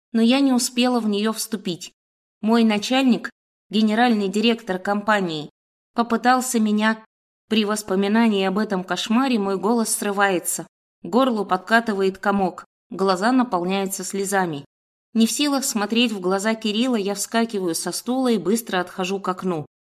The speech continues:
Судорожно делаю несколько глубоких вдохов, пытаюсь успокоиться и смахиваю слёзы. Попытался меня изнасиловать прямо в своём кабинете, закрыв дверь на ключ.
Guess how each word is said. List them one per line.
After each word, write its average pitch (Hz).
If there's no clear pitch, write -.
Судорожно 226
делаю 208
несколько 202
глубоких 190
вдохов, 180
пытаюсь 240
успокоиться 202
и 196
смахиваю 196
слёзы. 180
Попытался 240
меня 220
изнасиловать 220
прямо 233
в -
своём 208
кабинете, 190
закрыв 220
дверь 202
на 190
ключ. 165